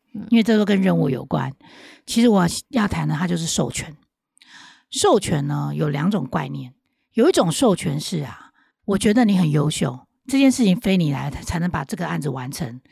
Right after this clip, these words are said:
Speaker 2: 他要用你把这件事情完成。有一种授权是，我觉得你在过程当中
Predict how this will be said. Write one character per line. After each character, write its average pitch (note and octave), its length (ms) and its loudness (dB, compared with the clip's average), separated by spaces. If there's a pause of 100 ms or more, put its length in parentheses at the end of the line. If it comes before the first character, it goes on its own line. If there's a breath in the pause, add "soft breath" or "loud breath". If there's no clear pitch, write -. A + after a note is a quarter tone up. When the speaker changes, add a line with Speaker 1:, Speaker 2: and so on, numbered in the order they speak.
(120 soft breath)
Speaker 2:
他 - 180 -4
要 A3 160 0
用 G3+ 300 4
你 C3 260 -10
把 - 100 -8
这 F#3+ 140 -6
件 F#3+ 80 -2
事 F3+ 60 -8
情 D3 200 -6
完 C3 200 -10
成。 C3+ 260 -10 (380 soft breath)
有 G#3+ 180 2
一 E4+ 60 2
种 A3 180 2
授 B3+ 260 2
权 D#3 220 -2
是， D#3+ 340 -4 (340 soft breath)
我 F#3 140 -4
觉 F#3 220 -2
得 F#3 400 0
你 F3+ 100 -4
在 A#3 140 0
过 A#3 160 2
程 F3 100 0
当 E3 160 0
中 E3+ 300 0